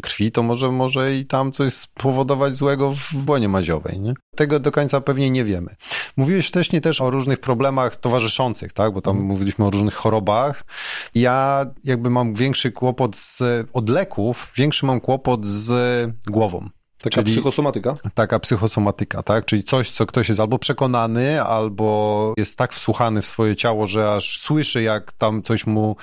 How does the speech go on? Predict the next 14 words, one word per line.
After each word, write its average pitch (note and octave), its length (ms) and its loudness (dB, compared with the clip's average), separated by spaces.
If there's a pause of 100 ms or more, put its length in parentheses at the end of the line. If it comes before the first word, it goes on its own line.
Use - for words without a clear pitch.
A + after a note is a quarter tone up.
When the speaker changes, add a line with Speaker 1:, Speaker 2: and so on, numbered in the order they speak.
Speaker 2:
Mhm. A#2 520 0
Speaker 1:
że G#2+ 120 2
tak A#2 120 0
powiem, G#2+ 260 2
źle G#2+ 260 2
działa. G#2 500 0 (540)
A B2 100 4
już B2 280 0
pacjenci, C#3 520 0
którzy A#2 340 0
przychodzą A#2+ 400 0
z - 80 -4
problemami A#2+ 480 0
barkowymi, A2+ 720 0